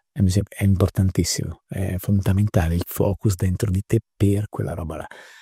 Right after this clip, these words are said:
E non parlo di, eh, mestieri artistici, eh. Se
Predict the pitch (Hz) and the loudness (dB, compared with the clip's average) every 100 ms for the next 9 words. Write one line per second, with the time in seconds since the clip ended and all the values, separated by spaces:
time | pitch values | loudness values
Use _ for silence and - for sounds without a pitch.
0 | - _ _ _ _ - 135 127 139 117 | -20 _ _ _ _ 2 4 6 4 4
1 | 165 226 175 104 87 87 82 80 82 - | 4 4 6 4 4 0 -2 -4 -6 -6
2 | - - - - - - 104 - 98 90 | -8 -8 -10 -10 -12 -8 -4 0 0 0
3 | - 90 - 80 85 117 131 98 | -2 -4 -4 -6 -4 -4 -2 -2